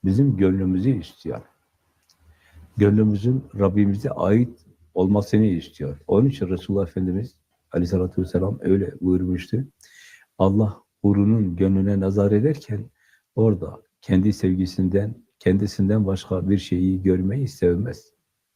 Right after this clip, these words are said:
Kendi marifetinden, kendi El Esmaül Hüsna'sının güzelliğinden, kendi sevgisinden, muhabbetinden başka bir şeyi görmeyi sevmez ve kabul etmez.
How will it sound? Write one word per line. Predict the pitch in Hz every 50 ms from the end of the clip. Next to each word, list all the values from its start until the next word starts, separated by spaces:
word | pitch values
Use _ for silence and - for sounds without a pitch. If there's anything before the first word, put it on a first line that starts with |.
| _ _ _ _ _ _ _ _ _ _
Kendi | - - 98 101 98 98 101 98 101
marifetinden, | 98 92 92 101 101 101 90 - 98 95 - 98 95 98 101 101 107 104
kendi | - - - 92 92 92 90 101 101 101 107 107 - _ _ _ _ _ _ _ _ _ _ _ _ _ _ _ _ _ _ _ _ _ _ - - _ _ _ _ _ _ -
El | 90 95 98 95 92 -
Esmaül | 98 92 - - 107 101 101 98 95 92 95
Hüsna'sının | 101 101 95 95 - 98 98 - - 101 98 95 95 95 92
güzelliğinden, | 92 98 95 98 98 95 92 92 98 98 98 95 98 95 104 95 95 - - _ - - _ _ _ _ _ _ _
kendi | - - 101 101 95 95 101 98 92
sevgisinden, | - - 95 95 95 101 92 - - 101 98 104 101 92
muhabbetinden | 92 90 90 - 101 98 95 101 95 - - 101 92 95 113 120 120 104 92
başka | 95 92 90 - - 107 95 95
bir | 95
şeyi | 90 - - 92 95 95 95
görmeyi | 98 95 92 92 95 95 98 104 113 127 135 _ _ _ _ _ _
sevmez | - - - 98 98 98 104 110 147 156 139 -
ve | 95 92
kabul | - - 95 92 92 98 98 98
etmez. | 92 - - 110 101 87 -